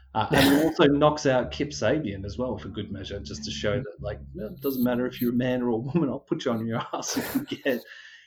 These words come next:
Speaker 1: if you get in my way. So I did really, I liked, I liked the second bit that seemed to get a bit of criticism. Um,
Speaker 2: Mm.
Speaker 1: but
Speaker 2: I
Speaker 1: I
Speaker 2: liked that Kip Sabian lost the, like, bit of his glasses and, like,
Speaker 1: <laughs>
Speaker 2: he's the kind of character that can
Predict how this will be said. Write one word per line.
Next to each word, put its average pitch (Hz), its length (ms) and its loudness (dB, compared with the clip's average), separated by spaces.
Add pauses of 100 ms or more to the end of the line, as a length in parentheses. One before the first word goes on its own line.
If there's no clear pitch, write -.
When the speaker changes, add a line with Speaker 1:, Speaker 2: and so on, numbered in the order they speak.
(120)
Speaker 1:
if 120 140 -2
you 123 100 0
get 123 160 2
in 120 80 2
my 107 140 2
way. 104 380 2
So 131 160 2
I 135 80 8
did 170 260 6
really, 156 200 8
I 127 160 2
liked, 165 480 6 (500)
I 156 200 2
liked 131 360 4
the 120 80 -6
second 127 520 0 (220)
bit 104 180 -6 (160)
that 107 140 -6
seemed 110 300 -4
to 98 120 -8 (280)
get 110 160 -6
a 107 40 -8
bit 95 180 -6
of 90 60 -10
criticism. 92 680 -6 (320)
Um, 92 380 -10
Speaker 2:
Mm. 135 320 0 (880)
Speaker 1:
but 107 120 0
Speaker 2:
I 131 40 10
Speaker 1:
I 123 40 12
Speaker 2:
liked 147 320 8
that 180 180 2
Kip 135 180 2
Sabian 110 560 4
lost 98 420 2
the, 98 260 -2
like, 92 440 -2
bit 101 140 0
of 95 120 -2
his 92 220 -4
glasses 90 720 0
and, 90 180 -6
like, 90 280 -6
Speaker 1:
<laughs> - 200 -8
Speaker 2:
he's 131 180 4
the - 80 4
kind 151 320 4
of 175 120 2
character 113 480 6
that 101 200 -2
can 101 320 -4